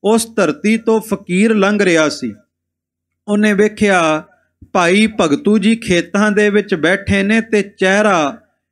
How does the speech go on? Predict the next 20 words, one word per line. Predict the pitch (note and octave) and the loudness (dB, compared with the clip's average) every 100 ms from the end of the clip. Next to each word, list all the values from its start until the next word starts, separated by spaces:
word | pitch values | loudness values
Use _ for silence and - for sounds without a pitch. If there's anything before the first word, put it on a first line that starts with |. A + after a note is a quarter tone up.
| - | -4
ਇਸ | F#3+ G#3+ | -2 -2
ਤਰ੍ਹਾਂ | G#3+ A3+ A3+ G#3+ E3+ | -2 0 2 0 -2
ਬਿਆਨ | B2+ D3+ E3+ F3 G3+ | -4 0 2 2 0
ਕਰ | G#3 F#3+ F3 | -2 0 0
ਰਿਹਾ | F3 G3+ A3 | 2 2 0
ਕਿ | A3 A3 | 0 -2
ਭਾਈ | G#3+ - D#3 E3 G#3 | -2 -2 0 2 0
ਭਗਤੂ | G#3 F3 C3+ - G3 G3+ | 0 -2 -2 -2 -2 0
ਜੀ | F3+ A3 A3+ A3+ _ _ | 0 2 0 -6 _ _
ਬਹੁਤ | B2+ D3+ G3 A3 F#3 | -4 0 2 0 -2
ਡੂੰਘੀਆਂ | C#3 F#3+ G#3 G#3 G#3 | 0 0 2 2 0
ਸੋਚਾਂ | G#3+ - F3 F3 G#3 G#3+ | -2 -2 -2 0 0 0
ਸੋਚ | G3+ E3+ D#3+ D#3 | 0 -2 -2 -2
ਰਹੇ | C#3+ C3+ | -2 -4
ਹੋਣ, | A#2+ A2 G2 _ _ _ _ - | -8 -14 -16 _ _ _ _ -4
ਬਹੁਤ | C#3 G#3 G#3+ | 0 0 0
ਡੂੰਘੀਆਂ | F#3 E3 G3 G3+ G#3+ | -2 -2 0 0 0
ਸੋਚਾਂ | A3+ - F3 F3 A3 A3 | 0 0 -2 0 -2 0
ਵਿੱਚ | G3+ G3 | 0 -2
ਹੋਣ।" | C#3+ C#3 C#3 | -6 -4 -6